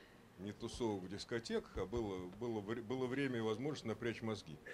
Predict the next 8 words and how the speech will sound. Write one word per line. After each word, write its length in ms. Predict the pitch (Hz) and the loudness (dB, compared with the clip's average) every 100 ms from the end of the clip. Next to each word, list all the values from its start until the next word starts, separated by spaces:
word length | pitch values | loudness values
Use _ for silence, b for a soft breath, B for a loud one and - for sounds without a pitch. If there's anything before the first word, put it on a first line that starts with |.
| B B - | B B 2
Была 240 | 139 202 | 6 6
масса 600 | 185 175 220 220 - 190 | 6 8 8 8 6 4
людей, 440 | 170 151 143 202 208 | 6 6 4 2 4
которые 420 | 160 160 160 143 | 2 2 2 4
занимались 640 | 143 143 156 190 180 - | 4 4 4 4 4 2
формально 600 | - 143 139 151 170 151 | 6 6 8 8 8 6
связанными 680 | 139 123 143 147 139 135 127 | 4 4 4 6 4 0 0
текстами. 560 | 120 113 92 - - | 0 2 2 -2 -10